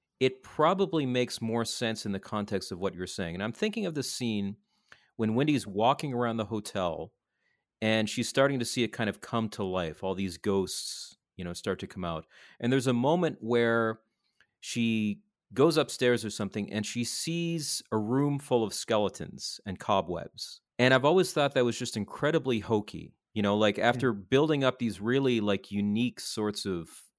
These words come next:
Speaker 1: scares and, you know, like, the blood flowing from the elevator and, and, you know, the, the man with the, the guy in the bear suit and all these things that were really uncanny,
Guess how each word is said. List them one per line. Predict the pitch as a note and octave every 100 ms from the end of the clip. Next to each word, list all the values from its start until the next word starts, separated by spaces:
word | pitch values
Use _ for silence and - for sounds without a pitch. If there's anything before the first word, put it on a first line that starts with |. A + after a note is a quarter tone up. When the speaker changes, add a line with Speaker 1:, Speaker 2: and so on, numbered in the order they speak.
| _ _ -
Speaker 1:
scares | - B2+ C3+ G2 - - - - -
and, | F#2+ G2
you | A2
know, | F2+
like, | F#2 F2+
the | F#2
blood | F2 A2 G#2+ -
flowing | G#2+ G2 F2+
from | - F2+
the | F#2
elevator | G2 F#2+ F2+ F2 E2+ D#2+
and, | D#2+ D2+ _ - - _ -
and, | A2 G#2 G2+
you | A2
know, | F#2+ F#2
the, | F#2+ F2+ F2 D#2+
the | F#2 F2 F2 E2+ _ -
man | G#2+ A2 A2
with | G2+ G2
the, | G2 F#2 F2+ E2+ F2 - - -
the | - F#2+
guy | F#2+ G2+
in | G2
the | F#2+
bear | E2 G#2 G#2+
suit | - F#2 F#2
and | F2+
all | F2+
these | F2 -
things | E2+ F2
that | F#2
were | G2 G2
really | A2 G#3+ D3
uncanny, | F#2+ E2+ - D3+ D3+ F2+ D#2